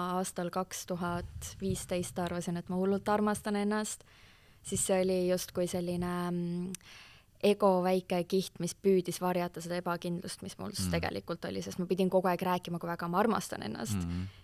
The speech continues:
Speaker 1: Nii et see oli nagu sihuke püüd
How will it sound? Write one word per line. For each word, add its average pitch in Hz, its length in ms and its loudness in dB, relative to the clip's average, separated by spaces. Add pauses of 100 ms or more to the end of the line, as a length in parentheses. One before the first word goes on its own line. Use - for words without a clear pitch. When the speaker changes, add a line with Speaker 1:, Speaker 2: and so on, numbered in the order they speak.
Speaker 1:
Nii 185 120 2
et 180 100 -2
see 185 140 2
oli 175 100 0
nagu 175 240 -2
sihuke 175 300 -4 (580)
püüd 190 540 2